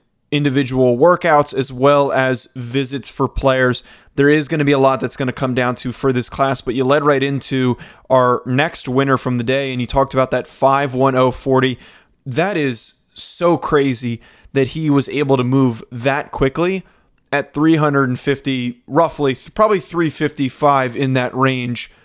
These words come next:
that much weight. He weighed in at three sixty-four, but there's always the, "How much do you actually weigh when you run?" because a lot of these guys are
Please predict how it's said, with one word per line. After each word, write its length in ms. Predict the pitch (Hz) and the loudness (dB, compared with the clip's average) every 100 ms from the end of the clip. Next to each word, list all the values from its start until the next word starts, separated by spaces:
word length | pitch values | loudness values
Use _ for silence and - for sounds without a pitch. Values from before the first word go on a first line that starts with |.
| _ _ | _ _
that 240 | 131 151 143 | -2 0 0
much 260 | 131 - | -4 -2
weight. 300 | 123 127 - | -4 -4 -4
He 120 | 131 | -4
weighed 260 | 127 156 196 | 0 2 2
in 120 | 202 | 0
at 120 | 185 | -2
three 160 | 175 170 | -2 -4
sixty-four, 800 | - 165 - 170 - 135 131 135 - - - | -4 -8 -8 -6 2 4 4 0 -10 -20 -4
but 380 | 135 143 135 - _ _ _ _ _ | 0 0 -4 -10 _ _ _ _ _
there's 300 | 127 143 139 | -4 -2 2
always 340 | 160 165 147 | 4 4 0
the, 300 | 135 143 131 - - _ _ | 0 0 -2 -8 -20 _ _
"How 180 | - 156 | -2 0
much 320 | 156 147 - | 2 0 -4
do 100 | 147 | -2
you 140 | 156 147 | 2 4
actually 500 | 139 - - 139 135 | 2 -4 -2 0 2
weigh 400 | 127 139 135 127 | 4 2 2 0
when 200 | 127 131 | 0 0
you 120 | 123 | 2
run?" 380 | 156 190 156 139 | 2 2 2 -2
because 580 | 131 147 135 127 - - | -2 -2 0 -2 -6 -6
a 60 | 127 | 0
lot 220 | 139 147 | 2 2
of 40 | |
these 140 | 143 127 | 0 0
guys 260 | 135 135 | 2 2
are 260 | 131 123 | 2 2